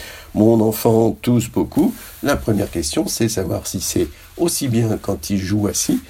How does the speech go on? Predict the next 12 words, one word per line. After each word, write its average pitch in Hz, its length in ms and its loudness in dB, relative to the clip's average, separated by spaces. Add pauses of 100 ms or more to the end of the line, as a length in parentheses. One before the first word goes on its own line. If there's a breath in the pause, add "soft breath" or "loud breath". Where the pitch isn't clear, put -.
(320 loud breath)
ou 95 100 -2
debout - 360 2 (440 loud breath)
que 127 100 0
quand - 300 -2
il 95 60 0
est 127 160 0
allongé. 117 380 0 (380)
Et 95 80 2
si 139 200 0
c'est 110 280 -2
une 98 260 4
toux 113 360 2